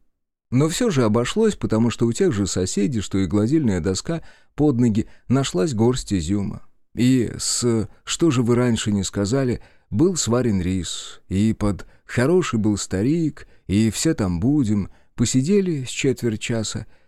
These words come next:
и разошлись, даже вина хорошего церковного до конца не допив. Прасковью Никифоровну это не обидело, а прошло как бы мимо, потому что память — это ведь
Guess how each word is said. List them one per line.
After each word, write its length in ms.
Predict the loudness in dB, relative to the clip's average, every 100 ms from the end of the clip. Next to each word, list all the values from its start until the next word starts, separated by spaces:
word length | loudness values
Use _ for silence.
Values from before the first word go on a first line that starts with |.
| 0
и 100 | 2
разошлись, 760 | 4 2 -2 -4 -6 -6 -12 -16 -20 _
даже 320 | -2 0 2
вина 300 | 0 0 0
хорошего 560 | -2 -2 0 -2 -4 -4
церковного 760 | -4 -4 0 2 2 2 0 -6 -14 _
до 160 | -4 -2
конца 400 | -2 -4 -4 -4
не 100 | -4
допив. 580 | -6 -8 -10 -12 -16 -20 _ _ _ _ _ _ _ _
Прасковью 540 | -2 0 0 2 2
Никифоровну 580 | 2 2 0 2 2 2
это 200 | 0 0
не 140 | -2 -2
обидело, 500 | 0 2 4 2 0 -10 _
а 100 | -2
прошло 420 | 0 0 0 -2
как 220 | 0 -2
бы 140 | 2 4
мимо, 400 | 4 4 2 -2 _ _
потому 320 | -2 0 0
что 200 | 0 -2
память — 460 | 0 0 0 -2 -4
это 140 | -6
ведь 460 | -4 -4 -4 -10